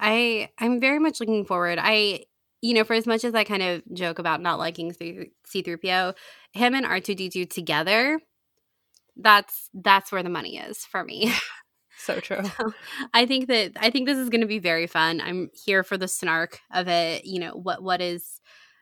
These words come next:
Speaker 1: what are we gonna see here? And I think how it looks is going to be what's so fascinating too.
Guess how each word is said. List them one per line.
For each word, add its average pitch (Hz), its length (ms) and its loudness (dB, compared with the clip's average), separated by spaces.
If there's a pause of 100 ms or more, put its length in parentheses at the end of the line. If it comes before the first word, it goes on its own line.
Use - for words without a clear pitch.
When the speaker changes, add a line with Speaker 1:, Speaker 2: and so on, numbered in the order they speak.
(1080)
Speaker 1:
what 202 420 4
are 190 80 4
we 180 80 0
gonna 170 240 -6
see - 180 -12
here? - 300 -8
And 208 100 0
I 220 100 4
think 269 140 0
how 233 180 6
it 170 100 0
looks 160 440 -6
is 175 220 -6
going 165 380 -4
to - 160 -10
be 151 560 -2 (160)
what's 175 400 -4
so 165 240 -4
fascinating 151 840 -2
too. - 360 -10